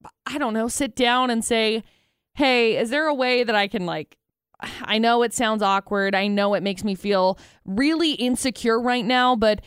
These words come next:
do you have this phone number in your phone by chance? Like, is it there?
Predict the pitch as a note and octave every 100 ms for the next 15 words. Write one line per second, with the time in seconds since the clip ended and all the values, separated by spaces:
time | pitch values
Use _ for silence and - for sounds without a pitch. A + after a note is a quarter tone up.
0 | - _ - G#3+ B3 D4 F#4+ E4 C4 C#4+
1 | C4 D#4+ - - C4 D4 D4 D4 D4 C#4
2 | C#4 C#4 - C4 C#4 C4 C4+ - C4 B3+
3 | B3 - G3+ - C4+ D4 D#4+ E4+ G#3+ G3
4 | A#3+ A#3+ B3